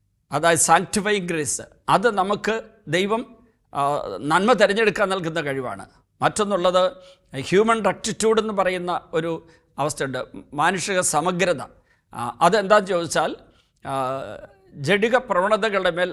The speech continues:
ആത്മാവിന് നിയന്ത്രണമുള്ള ഒരവസ്ഥയാണ്. ഇത് രണ്ടും തമ്മിലുണ്ടെങ്കിൽ ഈ ജഡിക പ്രവണതകൾ അതിജീവിക്കാൻ നല്ലത് തിരഞ്ഞെടുക്കാൻ നമുക്ക് പറ്റും.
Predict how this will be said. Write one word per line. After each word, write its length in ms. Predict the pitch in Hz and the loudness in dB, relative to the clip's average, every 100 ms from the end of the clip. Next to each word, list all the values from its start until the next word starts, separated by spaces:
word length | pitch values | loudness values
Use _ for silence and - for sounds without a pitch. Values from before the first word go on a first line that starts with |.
| - | -2
ആത്മാവിന് 760 | 160 202 - 240 240 247 240 208 | -2 -2 -2 2 2 2 0 -2
നിയന്ത്രണമുള്ള 460 | 175 175 180 170 | -4 -4 -2 -2
ഒരവസ്ഥയാണ്. 680 | 156 151 131 - 131 90 90 - _ _ _ _ _ 196 | -2 -4 -6 -8 -8 -8 -14 -20 _ _ _ _ _ 0
ഇത് 180 | 196 254 | 4 4
രണ്ടും 440 | 208 175 226 240 | 4 2 2 0
തമ്മിലുണ്ടെങ്കിൽ 800 | 165 175 208 170 170 190 180 202 214 - - _ _ - | 0 -2 -2 -2 2 2 2 0 -4 -12 -20 _ _ -2
ഈ 80 | 202 | 0
ജഡിക 340 | 170 175 190 202 | 2 2 2 2
പ്രവണതകൾ 580 | 185 165 175 175 180 175 | 2 0 2 0 2 2
അതിജീവിക്കാൻ 680 | 143 170 156 156 - 135 - - | 2 -2 -2 -4 -4 -4 -4 -6
നല്ലത് 380 | 147 165 196 190 185 | -2 0 0 -2 0
തിരഞ്ഞെടുക്കാൻ 500 | 165 156 190 175 180 | -2 0 -4 -2 -2
നമുക്ക് 240 | 190 190 | -2 0
പറ്റും. 320 | 175 160 131 | 0 0 -4